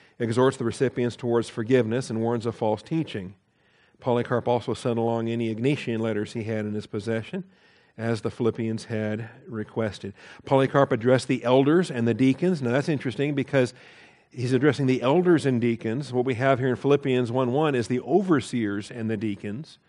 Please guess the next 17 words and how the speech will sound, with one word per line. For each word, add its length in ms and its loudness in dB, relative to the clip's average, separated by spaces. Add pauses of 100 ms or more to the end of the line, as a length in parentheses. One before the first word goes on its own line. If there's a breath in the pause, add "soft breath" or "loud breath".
(500 soft breath)
And 240 2
so 300 6
we, 180 6
we 200 2
recognize 720 4
that 120 2
we 120 0
have 240 2
that 240 2
tandem, 480 0
we 80 -2
have 160 -2
that 160 2
interchange 640 0
between 320 -2
the 160 -2
elders 500 2